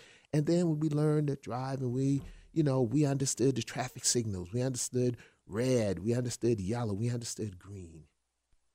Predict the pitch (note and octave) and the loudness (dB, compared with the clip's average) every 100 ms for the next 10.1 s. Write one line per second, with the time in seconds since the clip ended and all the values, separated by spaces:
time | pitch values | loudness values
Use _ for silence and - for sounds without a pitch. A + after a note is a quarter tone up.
0 | _ _ _ _ _ _ _ - _ G#3 | _ _ _ _ _ _ _ -20 _ -4
1 | G#3 G#3 A#2+ - A2+ - C#3+ A2 A#2 A#2 | -2 -2 -4 -4 -6 -4 -4 -2 -4 -4
2 | - - D#2 D2 D#2 E2+ - B2 A#3 C#4 | -10 -14 -18 -20 -20 -16 -14 -10 -8 -8
3 | - - B2+ A2+ G#2 - F#2 G#2+ D#3+ D3 | -6 -4 -2 0 -2 -6 -8 -4 -2 0
4 | C3 - _ _ _ A2 C3 - - A#2 | -2 -8 _ _ _ 4 4 2 0 2
5 | G#2+ G2+ G2 - G#2 F2+ F2+ - E3+ D#2 | 4 2 -2 -4 -6 -4 -4 -8 -14 -14
6 | D#2+ - _ _ - C#3 A#2 A2 A#2 C3 | -18 -20 _ _ -4 0 2 2 0 0
7 | C#3+ C3 - A2+ A#2 A#2+ G#2+ F#2 G2+ G2 | 0 0 -2 -2 0 0 0 0 0 -2
8 | - - A#2 A#2 A#2 A#2+ A#2 E2+ E2 A#2 | -6 -6 -2 0 0 0 0 -4 -6 -4
9 | G#2 F2 G#2+ A#2+ - - G#2 A2 A2 A2 | -4 -4 0 -2 -2 -6 -8 -6 -4 -2
10 | G#2+ | -4